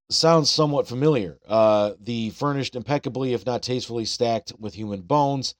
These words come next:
is very similar to, uh, real-life serial killer Ed Gein. Um, if you go back and listen to last week's episode about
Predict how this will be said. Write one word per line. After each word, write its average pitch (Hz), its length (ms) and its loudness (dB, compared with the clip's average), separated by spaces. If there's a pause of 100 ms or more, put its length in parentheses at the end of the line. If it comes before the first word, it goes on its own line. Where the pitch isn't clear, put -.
(400)
is 139 160 -2
very 147 180 0
similar 127 480 2
to, 110 560 -4
uh, 110 200 2
real-life 110 540 2
serial 104 380 -2
killer 98 380 -4
Ed 85 360 -8
Gein. 92 520 -8 (560)
Um, 95 400 -4
if 95 100 -10
you 101 80 -10
go 110 160 0
back 98 260 6
and 104 80 -4
listen 104 220 -6
to 98 80 -6
last 113 380 0
week's 110 200 -6
episode 101 600 0 (580)
about 95 640 0